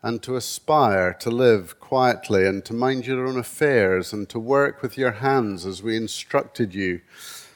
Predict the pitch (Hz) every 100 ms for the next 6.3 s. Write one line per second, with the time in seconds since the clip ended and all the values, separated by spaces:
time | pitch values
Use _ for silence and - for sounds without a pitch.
0 | - - 156 147 156 160 151 147 131 147
1 | 143 - - _ _ _ - 165 165 -
2 | 127 101 92 92 113 - - 139 135 -
3 | 120 120 - - 123 117 107 101 98 95
4 | - - _ _ _ _ - 107 107 104
5 | 95 - 113 110 101 - - 117 110 98
6 | 95 -